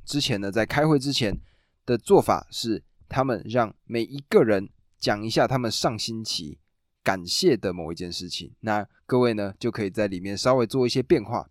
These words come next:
但是最重要的呢，就是透过他们的这种日常生活上面的分享，让大家呢，可以凝聚向心力，并且呢，将事情放下，大家呢，就可以专注在开会这件事情上。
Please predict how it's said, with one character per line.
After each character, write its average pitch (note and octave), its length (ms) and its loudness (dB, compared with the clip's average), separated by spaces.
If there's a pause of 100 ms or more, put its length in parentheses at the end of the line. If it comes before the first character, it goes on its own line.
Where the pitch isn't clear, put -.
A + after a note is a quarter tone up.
但 E3 160 0
是 D#3+ 80 -6
最 F3+ 160 4
重 D#3+ 200 0
要 C#3 120 4
的 G#2+ 120 -4
呢， G2+ 160 -6 (260)
就 F3 140 2
是 E3+ 120 0
透 E3 300 0
过 C3+ 220 -2
他 A#2+ 180 -4
们 G#2+ 220 -6
的 F#2 120 -6
这 G#2+ 140 -4
种 G2 160 -6
日 C#3 160 -4
常 A#2+ 200 -6
生 F3 280 -4
活 G#2 240 -4
上 G#2+ 180 -4
面 G2+ 160 -8
的 E2+ 80 -6
分 A#2 240 -6
享， G2+ 240 -4 (280)
让 D#3+ 120 -2
大 D3 160 4
家 B2+ 200 4
呢， A2+ 240 -4 (100)
可 A#2 160 -2
以 G2+ 180 -2 (220)
凝 G2+ 240 -10
聚 G#2 240 -6
向 A#2+ 200 -6
心 G2+ 200 -8
力， F2 180 -12
并 A2 160 -6
且 F2+ 200 -8
呢， F2 280 -10
将 G2 180 -10
事 A2 180 -6
情 F#2 180 -10
放 G#2 180 -6
下， F#2 360 -8
大 G2 100 -4
家 F#2+ 160 -4
呢， F#2+ 160 -8
就 A2+ 180 -2
可 F#2+ 300 -10
以 G#2+ 140 -8 (280)
专 C#3+ 240 -2
注 C#3+ 200 -4
在 F#2+ 240 -4
开 G2 260 -8
会 G2 220 -6
这 F2 160 -10
件 D#2+ 140 -14
事 E2+ 140 -12
情 - 180 -16
上。 D#2+ 200 -18